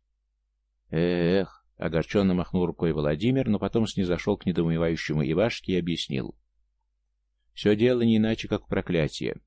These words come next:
Как сойдешь на незнаемый берег, так вечно попадется молочко из-под бешеной коровки.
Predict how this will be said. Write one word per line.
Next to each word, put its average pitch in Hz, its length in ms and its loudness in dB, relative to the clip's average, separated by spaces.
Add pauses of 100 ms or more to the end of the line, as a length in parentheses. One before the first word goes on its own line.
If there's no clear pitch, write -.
(200)
Как 101 200 0
сойдешь 104 440 2
на 104 60 2
незнаемый 98 640 2
берег, 104 340 2
так 92 200 -2
вечно 101 220 -2
попадется 92 500 -2
молочко 87 460 0
из-под 95 320 0
бешеной 92 400 0
коровки. 67 600 -2